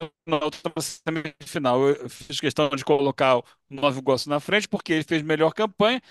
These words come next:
e afirmou a melhor campanha na semifinal contra o Vasco. É um time interessante, é claro que com um investimento bem menor, é a grande surpresa dessa final, mas que fez por onde,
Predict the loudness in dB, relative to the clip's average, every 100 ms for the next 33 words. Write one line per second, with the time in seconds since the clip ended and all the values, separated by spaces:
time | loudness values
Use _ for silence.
0 | -20 -10 -4 2 2 0 -4 4 6 6
1 | 6 2 0 -2 -4 -4 -2 -4 -6 -8
2 | -4 -4 -4 2 4 4 -2 -12 _ _
3 | _ -2 2 2 2 -2 0 2 2 0
4 | 0 0 -6 -12 _ _ _ -4 4 4
5 | 4 -2 -4 -4 -4 -2 2 4 4 6
6 | 4 2 0 2 4 2 -2 -6 -8 -6
7 | -4 -6 -4 0 0 0 -6 -6 0 4
8 | 4 2 -14 -20 _ _ 2 4 4 0
9 | -4 -8 -2 4 6 6 2 _ -4 2
10 | 2 4 4 4 2 -2